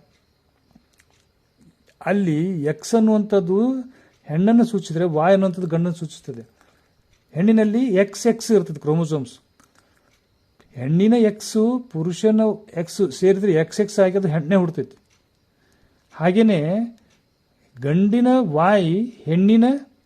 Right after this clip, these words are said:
ಎಕ್ಸ್ ಕೂಡಿತಪ್ಪ ಅಂದ್ರೆ ಎಕ್ಸ್ ವೈ ಆಕೈತಿ, ಅಲ್ಲಿ ಗಂಡು ಹುಡ್ತೈತಿ ಅಂತ ಹೇಳ್ತೀವಿ. ಅದನ್ನೇ ಇಲ್ಲಿ ಹೇಳ್ತಾರೆ, "ಪುರುಷ ವೀರ್ಯ ಘನವಾದರೆ ಗಂಡು ಮಗು ಹುಟ್ಟುವನು, ಸ್ತ್ರೀ ವೀರ್ಯ ಘನವಾದಡೆ ಹೆಣ್ಣು ಮಗು ಹುಟ್ಟುವಳು,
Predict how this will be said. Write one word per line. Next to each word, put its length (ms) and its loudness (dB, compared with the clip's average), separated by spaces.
ಎಕ್ಸ್ 500 -10
ಕೂಡಿತಪ್ಪ 580 -2
ಅಂದ್ರೆ 160 0
ಎಕ್ಸ್ 220 -4
ವೈ 100 6
ಆಕೈತಿ, 340 0
ಅಲ್ಲಿ 140 -2
ಗಂಡು 180 0
ಹುಡ್ತೈತಿ 340 0
ಅಂತ 140 -4
ಹೇಳ್ತೀವಿ. 240 -4
ಅದನ್ನೇ 180 -2
ಇಲ್ಲಿ 140 2
ಹೇಳ್ತಾರೆ, 340 -2
"ಪುರುಷ 380 -6
ವೀರ್ಯ 440 -4
ಘನವಾದರೆ 560 -4
ಗಂಡು 300 -4
ಮಗು 200 -2
ಹುಟ್ಟುವನು, 380 -4
ಸ್ತ್ರೀ 280 -4
ವೀರ್ಯ 300 2
ಘನವಾದಡೆ 580 -4
ಹೆಣ್ಣು 360 -4
ಮಗು 220 -2
ಹುಟ್ಟುವಳು, 440 -8